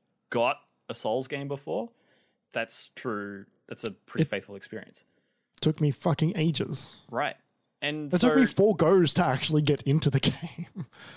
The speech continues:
Speaker 1: What do you mean?
Speaker 2: Like, I didn't finish that game until my fourth attempt, like,
Speaker 1: Oh,
Speaker 2: years
Speaker 1: oh,
Speaker 2: later.
Speaker 1: I see, I see. I thought you meant, like,
Speaker 2: Yeah.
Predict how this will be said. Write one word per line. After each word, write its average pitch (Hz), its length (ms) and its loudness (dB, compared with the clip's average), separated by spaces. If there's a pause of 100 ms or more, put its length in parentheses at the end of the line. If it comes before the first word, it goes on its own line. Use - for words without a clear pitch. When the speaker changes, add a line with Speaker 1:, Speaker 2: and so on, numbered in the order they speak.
(220)
Speaker 1:
What 147 100 -4
do 160 40 -2
you 180 60 -4
mean? 247 220 -8 (1600)
Speaker 2:
Like, 180 400 4
I 165 140 4
didn't 202 360 4 (240)
finish 165 400 2
that 151 180 4
game 160 240 4
until 139 160 4
my 131 140 2
fourth 147 340 0
attempt, 147 520 0
like, 147 240 2
Speaker 1:
Oh, 147 320 6
Speaker 2:
years 127 140 6
Speaker 1:
oh, 127 60 6
Speaker 2:
later. 123 180 4
Speaker 1:
I - 40 0
see, 120 200 -2
I 101 100 -2
see. 98 300 -8
I 120 60 -4
thought 165 180 -2
you 147 80 -4
meant, 120 160 -2
like, 104 180 -2
Speaker 2:
Yeah. 131 140 0